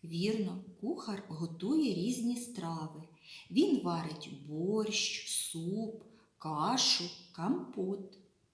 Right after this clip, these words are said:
Сьогодні, дітки, я теж пропоную вам побути кухарями. Ми приготуємо печиво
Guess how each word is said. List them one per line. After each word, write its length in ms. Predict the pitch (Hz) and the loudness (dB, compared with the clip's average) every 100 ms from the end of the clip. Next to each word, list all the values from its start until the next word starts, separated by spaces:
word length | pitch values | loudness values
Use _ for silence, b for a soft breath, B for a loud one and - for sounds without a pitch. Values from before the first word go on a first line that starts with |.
| _ _ _ _ B B B B B | _ _ _ _ B B B B B
Сьогодні, 680 | - 156 160 202 359 359 285 | -2 -2 2 4 6 4 2
дітки, 540 | 202 190 - 151 - - | 0 -2 -6 -10 -12 0
я 140 | 269 | 2
теж 340 | - 285 208 - | 4 2 4 2
пропоную 760 | 202 190 190 185 180 160 156 | 0 -2 0 0 0 -2 -2
вам 280 | 160 160 - | -4 -4 -4
побути 720 | 156 156 233 370 381 - - - - _ | -4 0 2 2 0 -6 -10 -16 -20 _
кухарями. 720 | 311 262 - 156 151 156 165 - - - _ B B B - | -4 -2 -4 -10 -10 -10 -12 -14 -20 -20 _ B B B 2
Ми 160 | 190 | 6
приготуємо 1200 | 208 185 175 160 - 185 285 370 220 165 - - - | 6 4 0 0 -6 0 2 4 2 2 -4 -10 -6
печиво 600 | 151 294 - 202 160 | -2 0 0 0 -4